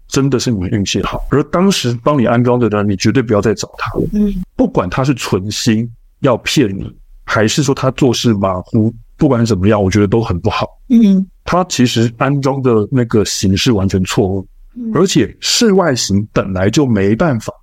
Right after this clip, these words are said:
Speaker 1: 也没有必要去装那个白铁的管子。
Speaker 2: 嗯。
Speaker 1: 它还这样子帮你装了一个管子，等于它多收了你一次钱。
Speaker 2: 哦。
Speaker 1: 对，所以我说这个安装人员啊，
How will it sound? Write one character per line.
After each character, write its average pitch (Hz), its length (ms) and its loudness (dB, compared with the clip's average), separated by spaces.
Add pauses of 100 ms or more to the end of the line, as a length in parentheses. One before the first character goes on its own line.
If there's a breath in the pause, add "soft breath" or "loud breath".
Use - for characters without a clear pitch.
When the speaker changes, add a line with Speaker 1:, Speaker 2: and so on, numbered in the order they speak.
(160)
Speaker 1:
也 127 220 4
没 120 220 2
有 127 180 2
必 147 260 0
要 120 260 2 (220)
去 139 180 0
装 123 320 0
那 131 100 2
个 113 120 -2
白 98 180 0
铁 104 140 0
的 95 100 -2
管 92 220 -2
子。 - 180 -10 (100)
Speaker 2:
嗯。 226 260 4
Speaker 1:
它 196 160 0
还 117 200 -2
这 117 160 0
样 143 140 2
子 110 80 0
帮 165 320 2
你 101 140 2
装 127 200 0
了 120 80 2
一 104 40 0
个 110 100 2
管 87 240 -4
子， - 180 -6 (160)
等 110 160 2
于 117 60 4
它 131 140 0
多 135 180 2
收 131 160 2
了 117 80 2
你 92 160 -2
一 90 40 -4
次 - 140 -2
钱。 - 240 -2 (680)
Speaker 2:
哦。 269 920 4
Speaker 1:
对， 104 220 0 (140)
所 170 120 2
以 180 40 6
我 135 120 4
说 135 200 2
这 143 100 0
个 107 180 2 (100)
安 131 120 0
装 143 180 2
人 101 200 0
员 98 180 2
啊， - 160 -14